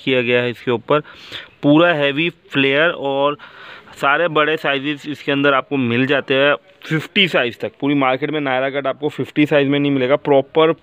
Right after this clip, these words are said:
फिफ्टी size, फ़ोर्टी एट size, फ़ोर्टी फ़ोर, फ़ोर्टी सिक्स, फ़ोर्टी टू, फ़ोर्टी, थर्टी सिक्स, थर्टी एट, मतलब छः sizes के अंदर ये माल बनाया हुआ है और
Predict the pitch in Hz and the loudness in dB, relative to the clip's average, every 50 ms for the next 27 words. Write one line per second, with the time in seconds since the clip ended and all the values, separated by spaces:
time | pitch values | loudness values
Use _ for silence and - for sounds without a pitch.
0 | _ - - 156 139 - - - 160 151 - 156 151 156 151 - - 147 139 127 | _ -2 2 2 2 2 2 2 2 4 4 4 2 2 2 0 0 -2 -2 0
1 | - 143 143 147 147 - - 151 143 151 147 - - 139 135 123 147 139 135 - | 0 0 0 0 0 0 0 0 0 0 0 -2 -2 -4 -2 -2 -2 -4 -2 0
2 | 139 139 143 147 - - 131 123 - 139 135 - 151 143 139 - - - - - | 2 2 2 2 2 0 0 2 2 0 0 2 0 -2 -2 -4 -12 -18 -20 -20
3 | - - - - - - - - - - - - 139 131 127 147 143 131 - 147 | -18 -18 -16 -14 -14 -16 -16 -18 -20 -6 -2 0 0 2 2 0 0 0 2 2
4 | 151 151 - - 143 131 127 120 - 147 151 151 151 - 139 131 131 - 151 135 | 2 2 0 2 0 0 0 2 2 2 4 2 2 0 -2 -2 -2 -2 -2 -2
5 | - 156 139 - - - 139 127 113 - 135 127 113 98 - - _ - - - | -2 -4 -6 -6 -6 -4 -4 -2 -2 -2 0 0 0 -2 -4 -8 _ -20 -20 -20
6 | _ _ - 123 131 135 - - - 156 156 165 156 - 160 147 147 143 147 151 | _ _ -4 -4 -4 -2 -4 -4 -2 0 0 0 0 0 0 0 0 0 -4 -6
7 | - - 156 147 143 143 143 143 143 143 135 131 131 131 131 120 117 117 117 120 | -4 -2 -2 0 0 0 2 2 2 2 2 0 0 -2 -2 -2 -2 -2 0 0
8 | 127 135 139 135 127 120 120 131 151 - - - - _ _ _ _ - 110 113 | 0 0 0 0 0 0 0 -2 -4 -6 -10 -20 -20 _ _ _ _ -6 -2 -2
9 | 117 120 107 - | 0 -2 -2 -4